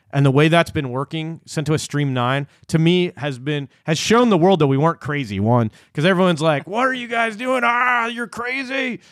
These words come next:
Like, people were really, I mean, you know, you saw the reactions to the centos thing as well as I did. And, uh, and, and I think now when you, I, I watched a talk from the Alma Linux guys the other day, and I've watched some of the stuff from the Rocky guys and gals,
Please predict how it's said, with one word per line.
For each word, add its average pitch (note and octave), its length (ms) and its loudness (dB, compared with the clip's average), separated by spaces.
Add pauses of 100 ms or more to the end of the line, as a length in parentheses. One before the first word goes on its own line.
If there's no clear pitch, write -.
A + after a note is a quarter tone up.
Like, E3+ 200 -4
people A#3+ 260 0
were G3+ 100 2
really, F#3+ 380 2
I D3 80 -4
mean, D#3+ 140 0
you G#3+ 120 2
know, C#3+ 340 4
you F3+ 260 -8
saw D#3+ 200 0
the C#3 120 -2
reactions B2+ 460 -4
to - 40 -12
the B2 80 -10
centos B2 320 -12
thing A#2 140 -12
as G#2+ 80 -14
well A#2 100 -12
as A2+ 80 -12
I A#2+ 140 -6
did. G#2+ 200 -8 (360)
And, C3+ 160 -4
uh, A#2 240 -4 (500)
and, D3 400 0
and D3 260 -2
I C#3+ 120 -2
think F3 260 0
now E3+ 300 6
when D#3 160 2
you, D3+ 120 -4
I, C#3+ 120 2
I D3+ 140 0
watched D#3 280 2
a D3 60 -2
talk C#3+ 320 2
from C#3 100 2
the B2+ 60 -2
Alma C3 220 4
Linux C3 420 2
guys B2 240 -2
the B2+ 80 -4
other A#2+ 100 -2
day, A#2+ 160 -2
and A2+ 100 -2
I've G#2 120 -6
watched A#2+ 240 0
some B2+ 120 -2
of A#2 40 2
the A2+ 40 -2
stuff A#2+ 200 -4
from B2 80 -6
the G#2+ 80 -4
Rocky A#2+ 260 -2
guys A#2 380 -2 (340)
and B2 120 -12
gals, A#2 440 -2